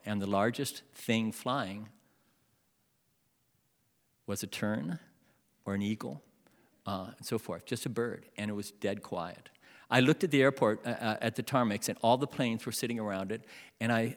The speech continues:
thought perhaps there was over ten billion dollars worth of aircraft sitting on the ground.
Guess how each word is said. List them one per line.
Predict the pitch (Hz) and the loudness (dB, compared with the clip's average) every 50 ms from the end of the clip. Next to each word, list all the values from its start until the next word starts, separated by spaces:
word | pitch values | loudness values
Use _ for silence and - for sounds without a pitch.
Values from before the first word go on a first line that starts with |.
| - - | -8 -12
thought | - - - 131 113 113 113 - - - - _ _ | -8 2 6 6 6 6 4 2 -10 -20 -20 _ _
perhaps | - - 131 107 135 185 151 104 90 - - - - _ - - - _ _ | -10 -8 -6 -4 -2 0 0 0 -2 -2 -8 -14 -16 _ -20 -20 -20 _ _
there | - 113 | -2 0
was | 120 120 117 | 0 2 4
over | 123 113 101 107 104 101 107 - - _ - | 4 4 4 2 -2 -4 -6 -12 -20 _ -12
ten | - - - 143 135 135 143 156 156 - - - _ 101 92 85 | -6 -2 0 0 0 0 -2 -4 -8 -12 -16 -20 _ -18 -12 0
billion | - 120 123 135 143 147 147 143 | 2 2 4 4 2 0 0 2
dollars | 131 120 110 101 95 104 107 - | 2 4 2 2 0 -4 -8 -4
worth | - 107 92 | -4 -4 -4
of | - 98 | -2 -4
aircraft | 98 101 107 - - - 92 87 - | -2 -4 -4 -4 -4 -6 -6 -4 -6
sitting | - - 101 92 95 | -4 -4 -4 -4 -4
on | 95 95 | -6 -8
the | 95 | -8
ground. | 87 101 98 95 - | -8 -6 -8 -8 -10